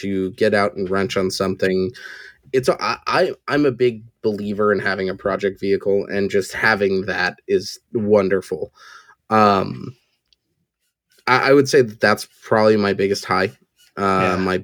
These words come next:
Speaker 1: like, my, my number one happiness, motorcycle related.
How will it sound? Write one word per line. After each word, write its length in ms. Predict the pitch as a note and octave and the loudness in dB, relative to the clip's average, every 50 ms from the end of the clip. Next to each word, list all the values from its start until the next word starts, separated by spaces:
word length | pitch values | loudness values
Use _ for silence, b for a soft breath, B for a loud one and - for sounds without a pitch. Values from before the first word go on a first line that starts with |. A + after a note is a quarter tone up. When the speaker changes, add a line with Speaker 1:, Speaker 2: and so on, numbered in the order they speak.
| - - - | -8 -12 -8
Speaker 1:
like, 240 | G2+ G2 F2+ F2 - | -4 -4 -2 -2 -2
my, 260 | F#2+ F#2+ F#2+ F#2+ F#2+ F#2+ | -2 -2 0 0 -2 -2
my 200 | - F#2+ G2 F#2 F#2 | -4 -6 -4 -4 -2
number 380 | F#2 F#2+ F#2+ F#2+ F#2+ G2 F#2+ | -2 -2 -4 -4 -2 -2 -2
one 420 | F#2 F#2+ F#2 F#2+ G2 F#2+ F#2+ F#2 - B B B B B B B _ | -2 -2 -4 -4 -4 -6 -6 -8 -10 B B B B B B B _
happiness, 560 | _ - G2+ G2 G2 F#2+ G2 G2 F#2 F2+ - | _ -2 -2 -2 0 -2 -4 -4 -4 -4 -6
motorcycle 560 | G2+ G2 F#2+ F#2 G2 - - F#2+ G2 F#2+ F#2+ F#2+ | -6 -4 -2 -2 -4 -4 -4 -6 -6 -4 -2 -2
related. 540 | F#2+ G2 F#2+ F#2+ F#2+ F#2+ F#2+ F#2 G2+ G#2 | 0 0 2 2 2 2 0 0 -2 -4